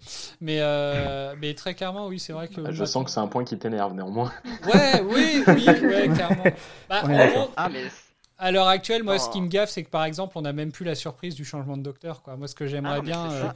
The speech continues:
Speaker 4: On est
Speaker 1: c'est
Speaker 4: d'accord,
Speaker 1: clairement
Speaker 4: on est
Speaker 1: que ça
Speaker 4: d'accord.
Speaker 1: arrive, euh, sans même qu'on s'y attende, quoi.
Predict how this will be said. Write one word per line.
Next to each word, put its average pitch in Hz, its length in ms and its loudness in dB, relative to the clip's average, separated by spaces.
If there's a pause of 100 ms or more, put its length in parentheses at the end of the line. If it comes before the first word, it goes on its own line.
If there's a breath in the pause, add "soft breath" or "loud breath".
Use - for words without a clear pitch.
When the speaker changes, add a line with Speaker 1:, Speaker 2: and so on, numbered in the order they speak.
Speaker 4:
On 127 120 -4
est 127 40 -4
Speaker 1:
c'est 123 40 -2 (140)
Speaker 4:
d'accord, 104 160 -8
Speaker 1:
clairement 156 300 -2
Speaker 4:
on - 40 -2
est - 40 -4
Speaker 1:
que - 40 -4
ça 156 120 -4
Speaker 4:
d'accord. 143 100 -4
Speaker 1:
arrive, 156 260 -6
euh, 139 360 -6
sans 160 220 -2
même 180 200 -2
qu'on 180 160 -6
s'y - 160 -4
attende, 165 320 -6
quoi. 127 240 -10